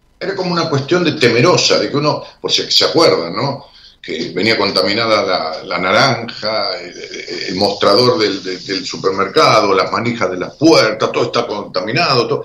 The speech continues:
pero todavía no se había aprendido sobre este bicho. Y entonces uno tenía cuidado de todo y se aferraba ¿a dónde? Adentro. ¿Qué es,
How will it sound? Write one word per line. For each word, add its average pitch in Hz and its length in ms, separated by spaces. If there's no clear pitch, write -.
pero 135 140
todavía 190 380
no 135 160
se 131 160
había 143 240
aprendido 110 760
sobre 82 260
este 69 160
bicho. 69 380
Y 127 80
entonces 214 280
uno 233 200
tenía 165 280
cuidado 151 420
de 131 120
todo 180 420
y 123 100
se 120 120
aferraba 127 480
¿a 135 40
dónde? 92 500
Adentro. 82 760
¿Qué 156 120
es, - 420